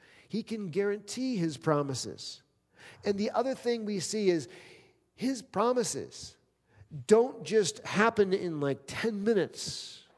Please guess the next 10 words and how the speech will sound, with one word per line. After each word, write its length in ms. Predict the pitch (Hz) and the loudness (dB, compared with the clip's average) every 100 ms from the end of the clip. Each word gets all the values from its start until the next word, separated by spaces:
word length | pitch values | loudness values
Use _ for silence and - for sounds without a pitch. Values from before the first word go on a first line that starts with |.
| _ _ _ - | _ _ _ -4
or 220 | 196 190 | 2 4
a 80 | 165 | 4
month. 500 | 165 170 226 185 - - - _ _ _ _ _ _ _ - | 2 2 2 2 -6 -20 -20 _ _ _ _ _ _ _ -16
He 260 | - 277 | -4 -4
keeps 320 | - 262 185 | 0 0 0
his 200 | 196 185 | -4 -6
promises 880 | - - 214 254 214 - 120 113 - - _ _ | -4 0 4 4 2 -4 -6 -8 -10 -14 _ _
over 260 | 185 160 170 | 0 2 2
entire 600 | 156 - - 208 214 196 | 0 -4 -4 0 2 2
lifetimes 840 | 180 233 240 - 151 143 143 127 | 4 2 2 -2 -2 0 -2 -8